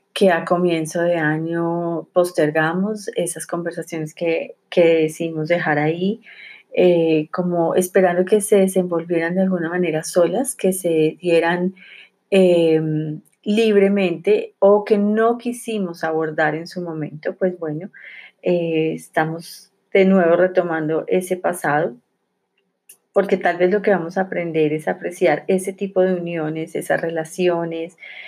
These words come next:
eh, con un Venus retrógrado, que como lo hemos dicho en el podcast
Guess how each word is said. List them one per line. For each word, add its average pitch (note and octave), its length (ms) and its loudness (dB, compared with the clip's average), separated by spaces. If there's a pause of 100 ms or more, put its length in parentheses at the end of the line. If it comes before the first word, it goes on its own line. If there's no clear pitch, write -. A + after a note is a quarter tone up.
(280)
eh, E3 880 4
con G3 180 2
un F#3 200 2
Venus G3 480 0
retrógrado, F3+ 960 0
que - 120 -20
como D#3+ 240 -10
lo D#3 120 -10
hemos E3+ 260 -14
dicho G3 460 -6
en F3+ 320 -4
el D#3+ 160 -6
podcast E3 560 -2